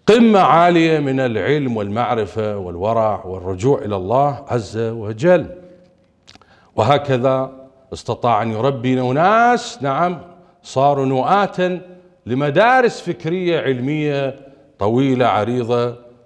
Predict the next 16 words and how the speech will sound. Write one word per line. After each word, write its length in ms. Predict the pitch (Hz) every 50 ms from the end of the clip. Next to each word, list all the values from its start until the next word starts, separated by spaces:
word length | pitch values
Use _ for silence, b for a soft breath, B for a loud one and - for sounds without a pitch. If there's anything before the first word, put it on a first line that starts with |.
| _ -
بعد 300 | 87 104 101 98 104 107
الإمام 580 | 110 110 98 104 98 95 95 101 104 107 117 127 - -
السجاد 560 | 101 - - - 95 87 87 107 120 123 113
سلام 180 | - - 98 87
الله 220 | 82 76 67 65
عليه. 180 | 65 - _ _ _ b b b b b b b b
طبعًا 320 | 233 220 202 185 190 185
هذا 220 | 165 165 160 156
الشيء 300 | 147 139 - - 185 190
لا 180 | 180 196 202 208
يروق 380 | 214 202 196 190 185 175 185 170
لطغاة 420 | 165 160 165 156 135 147 156 147 -
العصر، 380 | 156 139 120 135 - - - - - - _ _ _ _ _ _ _ _ _ _ _
لا 240 | 80 85 98 113 127
يروق 440 | 139 147 151 151 156 160 156 156 147
للظلمة، 640 | 151 151 135 143 165 165 165 160 156 156 147 139